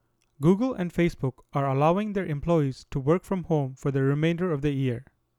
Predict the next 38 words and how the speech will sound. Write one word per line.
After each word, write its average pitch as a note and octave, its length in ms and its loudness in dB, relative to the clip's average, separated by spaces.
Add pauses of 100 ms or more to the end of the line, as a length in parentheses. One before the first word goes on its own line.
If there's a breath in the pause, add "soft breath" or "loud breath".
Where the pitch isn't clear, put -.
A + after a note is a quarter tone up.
(220)
Both D3+ 240 6
Facebook G3 500 2
and E3 180 0
Google D3 380 2
announced D3 400 -2
that C3+ 200 -2
they C#3+ 160 4
will C#3+ 160 0
be C#3 200 0
reopening F#3 600 0
their F#3+ 160 -2
offices C#3 540 -2
soon, B2+ 400 -2 (520)
but C#3+ 200 0
will C#3+ 160 4
still F#3+ 280 2
be F#3 120 0
allowing E3 400 2
their D#3+ 120 0
employees D3 500 0
to C3+ 120 -4
connect C#3 320 -4
from C3+ 200 -6
home. B2+ 320 -2 (1300)
Google G3+ 280 4
has A3 220 -2
mentioned D#3+ 460 -2
it C3+ 100 -8
will C#3+ 180 -2
allow D3 280 0
its F3+ 140 -4
employees D#3 420 -2
to C#3+ 100 -6
work D3 200 -2
from F3 180 -6
home D3 240 -4 (100)
until C#3+ 460 -4
remainder D#3 500 -2